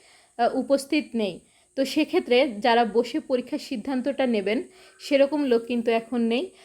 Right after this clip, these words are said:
তবে উপাচার্য ছিলেন না, উপাচার্য, আহ, যোগদান করেছেন। তো সেক্ষেত্রে বহিঃপরীক্ষকগণ এবং পরীক্ষা নিয়ন্ত্রক যারা রয়েছেন,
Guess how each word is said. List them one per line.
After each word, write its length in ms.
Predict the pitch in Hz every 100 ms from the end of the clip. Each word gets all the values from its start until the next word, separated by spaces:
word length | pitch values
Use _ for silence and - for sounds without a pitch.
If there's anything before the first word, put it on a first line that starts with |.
| - -
তবে 240 | 240 220
উপাচার্য 540 | 277 - 285 302 269 302 294
ছিলেন 280 | 285 233
না, 140 | 220 254
উপাচার্য, 720 | 285 233 226 214 220 220 208 - _ -
আহ, 100 | 226
যোগদান 380 | 226 226 254
করেছেন। 500 | 262 277 269 285 302 311
তো 320 | 233 214 214 - _ _ _ 214
সেক্ষেত্রে 580 | - 262 285 - 240 302 - _ _ _ _ -
বহিঃপরীক্ষকগণ 960 | 226 285 277 285 269 302 247 220 233 277
এবং 260 | 226 226 226
পরীক্ষা 420 | 254 233 - 269
নিয়ন্ত্রক 480 | 247 233 240 240 277 233
যারা 200 | 254 240
রয়েছেন, 460 | 220 208 - 240